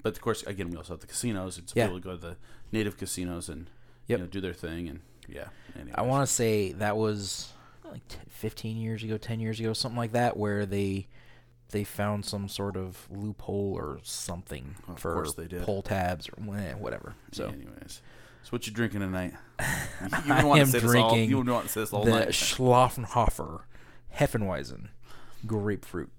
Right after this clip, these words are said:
Speaker 1: Yeah, I picked those up at a brown jug. The one over there in Tecotney Commons, as a matter of fact.
Speaker 2: Oh, the little new one?
Speaker 1: The, yeah, the one that's, you know, like, right across from the Target and the Best
Speaker 2: Yeah.
Speaker 1: Buy and all that.
Speaker 2: Yep.
Speaker 1: I don't remember what Heather and I were doing in there. I was like, going, "Well, that just sounds really, let's try that."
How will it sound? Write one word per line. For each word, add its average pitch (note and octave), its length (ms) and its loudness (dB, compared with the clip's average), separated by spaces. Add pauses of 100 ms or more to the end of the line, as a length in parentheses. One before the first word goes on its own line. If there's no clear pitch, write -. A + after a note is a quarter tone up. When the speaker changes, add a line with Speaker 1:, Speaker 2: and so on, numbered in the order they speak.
(220)
Speaker 1:
Yeah, F#2+ 180 -10 (360)
I A2 100 -10 (140)
picked - 180 -8
those B2+ 160 0
up A2+ 120 -6
at F#2+ 60 -2
a F2 40 -2
brown F#2+ 500 0
jug. F2+ 180 -8
The A2 60 -2
one B2+ 140 6
over C3+ 100 4
there A#2 140 4
in G2 60 -4
Tecotney F#2+ 380 -6
Commons, F2+ 460 -4
as - 60 -12
a F2+ 40 -8
matter F2 140 -2
of E2 60 -8
fact. - 260 -10 (300)
Speaker 2:
Oh, A#2 160 4
the A2 80 2
little A2 240 2
new A2+ 140 0
one? B2+ 220 -2
Speaker 1:
The, G#2+ 220 0
yeah, G2+ 260 2
the G2 100 0
one G#2 120 2
that's, - 160 -4
you G#2 140 -2
know, G2 100 2
like, F#2+ 180 0
right F#2+ 100 0
across F#2 220 -2
from F#2 100 -6
the F2 60 -6
Target F2+ 800 0
and F2 100 -4
the F2 160 -4 (200)
Best G2+ 240 2
Speaker 2:
Yeah. - 40 -2
Speaker 1:
Buy F#2 220 0
and F#2 100 -4
all F2+ 140 -4
that. F#2 200 -8 (100)
Speaker 2:
Yep. A2+ 180 2 (160)
Speaker 1:
I - 60 -10
don't - 80 -8
remember D3 200 0
what C3 140 2
Heather A2 160 2
and G#2 80 0
I G2+ 80 2
were G2 80 0
doing G2 160 0
in F#2 80 -2
there. F#2 80 -4
I F#2+ 40 -4
was F#2 100 -6
like, F2+ 120 -4
going, F2 220 -6 (480)
"Well, C#3+ 100 -2
that C4 100 -4
just - 200 -2
sounds B2+ 260 -2
really, A#2 360 0 (1500)
let's - 200 -8
try - 280 -2
that." - 300 -8